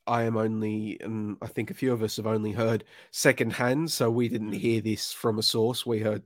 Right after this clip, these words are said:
Speaker 1: it from somebody that talked to a source that talked to a source, yada, yada,
Speaker 2: Yeah.
Speaker 1: yada. Sydney had looked at, uh, Fabregas and maybe had concerns about his physical conditioning.
Speaker 2: Look, it,
Speaker 1: Um,
Speaker 2: right now, he's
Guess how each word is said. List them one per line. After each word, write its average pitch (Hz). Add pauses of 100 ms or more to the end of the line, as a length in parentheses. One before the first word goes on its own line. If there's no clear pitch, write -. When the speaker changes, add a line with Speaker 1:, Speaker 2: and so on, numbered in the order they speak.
(120)
Speaker 1:
it 110
from 113
somebody 110
that 101
talked -
to 110
a 110
source 113
that -
talked 117
to 110
a 104
source, 110
yada, 175
yada, 113
Speaker 2:
Yeah. 123
Speaker 1:
yada. 110 (680)
Sydney 117
had 107
looked 110
at, 107 (380)
uh, 104
Fabregas 104
and 107
maybe 107
had 107
concerns 107
about 135
his -
physical 175
conditioning. - (1080)
Speaker 2:
Look, 104
it, 104
Speaker 1:
Um, 104
Speaker 2:
right 151
now, 156
he's 135